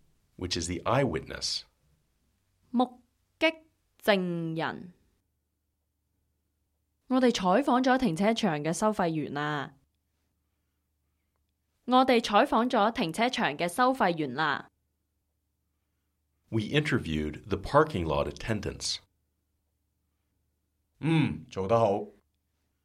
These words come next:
Speaker 2: 嗯，做得好。
Speaker 1: Mm, good job.
Speaker 2: 但係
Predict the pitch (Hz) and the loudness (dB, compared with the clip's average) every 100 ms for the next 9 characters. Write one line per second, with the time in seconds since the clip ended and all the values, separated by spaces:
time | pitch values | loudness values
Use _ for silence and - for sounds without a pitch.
0 | _ _ _ - 196 180 160 - _ _ | _ _ _ -2 0 0 -4 -10 _ _
1 | _ - 196 175 226 233 175 156 165 - | _ -2 2 4 4 0 0 0 0 -2
2 | _ _ _ _ _ _ _ _ _ _ | _ _ _ _ _ _ _ _ _ _
3 | _ _ _ _ - 101 95 82 76 71 | _ _ _ _ -10 -6 -6 -6 -8 -16
4 | - _ _ - 127 123 104 90 80 78 | -20 _ _ -2 0 2 2 0 0 -8
5 | _ _ _ _ _ _ _ _ _ _ | _ _ _ _ _ _ _ _ _ _
6 | _ _ _ _ _ _ _ _ _ 202 | _ _ _ _ _ _ _ _ _ -2
7 | 180 180 180 165 156 | 0 0 0 0 0